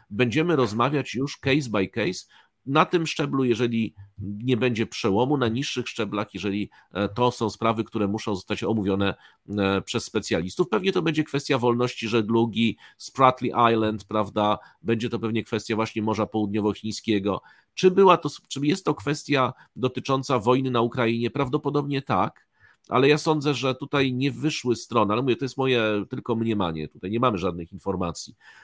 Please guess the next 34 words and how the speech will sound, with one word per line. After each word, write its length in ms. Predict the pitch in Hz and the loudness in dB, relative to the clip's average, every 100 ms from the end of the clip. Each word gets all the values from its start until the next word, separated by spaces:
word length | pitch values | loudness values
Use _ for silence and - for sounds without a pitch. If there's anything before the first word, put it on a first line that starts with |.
| _ | _
że 140 | 127 | -6
strony 360 | 127 156 165 160 | -2 4 4 4
prawdopodobnie 720 | 147 117 127 131 143 151 147 | 2 2 0 0 0 2 0
nie 120 | 135 | 0
wyszły 300 | 117 151 151 | 0 0 0
również 300 | 139 135 135 | 0 0 -4
poprzez, 640 | - 123 - 135 117 - _ _ _ _ | -2 -4 -2 -4 -4 -8 _ _ _ _
poza 260 | 185 170 | 0 2
pewne 320 | 151 143 135 131 | 0 -2 -2 -4
status 400 | - 123 113 - | -2 -2 -6 -8
quo, 280 | - 87 - _ _ _ | -8 -10 -10 _ _ _
czyli, 480 | 143 135 139 139 - _ - | -2 0 0 -2 -6 _ -6
e, 280 | 123 120 123 | -2 0 0
Chiny 320 | 120 170 170 | -2 -2 0
prawdopodobnie 720 | 156 131 123 - 131 127 135 | 2 2 2 0 -2 -2 -2
uznały, 760 | 101 117 110 120 117 110 104 101 | -2 -4 2 4 4 2 2 -2
no, 200 | 90 104 - | -4 -8 -8
po, 100 | - | -4
po 120 | 165 | 0
wygłuszeniu 500 | 151 143 135 156 135 | 2 2 0 0 0
tysiąca 440 | 127 123 123 123 113 | -4 -4 -4 -4 -4
komunikatów, 720 | 117 113 113 107 113 107 98 | -2 -2 -2 0 -2 -2 -6
prawda, 420 | 98 92 101 98 | -6 -2 -2 -2
że 200 | 87 95 | -2 0
jak 220 | 98 104 | 0 -2
to 200 | - 92 - - _ | -4 -6 -8 -20 _
tak 160 | - | -6
naprawdę, 420 | 104 90 110 92 98 | -4 0 0 2 -2
e, 60 | - _ 90 95 | -4 _ -4 -4
z-, 140 | 90 90 - _ | -4 -10 -20 _
zgoda 400 | 87 92 131 110 | -6 -2 2 2
buduje, 400 | 98 110 120 104 | 2 2 4 4
niezgoda 460 | 101 90 113 101 | 2 0 0 2
rujnuje. 500 | 98 104 95 87 98 | 2 2 0 0 0